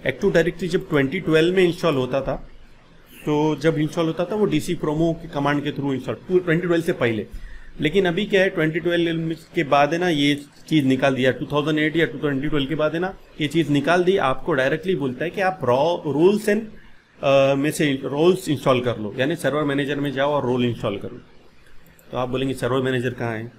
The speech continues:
तो server manager यहाँ पे भी start पे नज़र आ जाता है, इसको click कर लेने का या तो search में type कर लेने का। अभी हमको add roles and features में जाना है, Next करना है, next करना है, next करना है।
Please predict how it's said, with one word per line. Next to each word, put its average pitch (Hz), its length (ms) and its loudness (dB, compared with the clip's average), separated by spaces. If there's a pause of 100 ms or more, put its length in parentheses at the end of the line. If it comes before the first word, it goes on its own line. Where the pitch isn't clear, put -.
(180)
तो - 60 -10
server 151 240 0
manager 151 240 -2
यहाँ 135 240 2
पे 156 120 -4
भी 139 80 -4
start 131 300 2
पे 156 120 0
नज़र 127 260 2
आ 127 100 4
जाता 110 240 0
है, 139 80 -4
इसको 127 220 -6
click 117 280 -4
कर 117 120 -2
लेने 101 300 -4
का 151 100 -8
या 151 140 -2
तो - 120 -6
search 160 360 0
में 202 180 -2 (260)
type 107 260 -2
कर 104 80 -12
लेने 95 240 -10
का। - 140 -20 (1300)
अभी 143 160 -2
हमको 170 260 2
add 147 420 2
roles 147 300 0
and 156 180 2
features 135 320 -2
में 143 80 -2
जाना 113 240 -2
है, - 120 -4 (1600)
Next 127 340 -6
करना 117 280 -2
है, 147 220 -10 (320)
next 123 300 -6
करना 135 280 -4
है, 156 120 -8 (1040)
next - 280 -4
करना 117 260 -2
है। 143 140 -8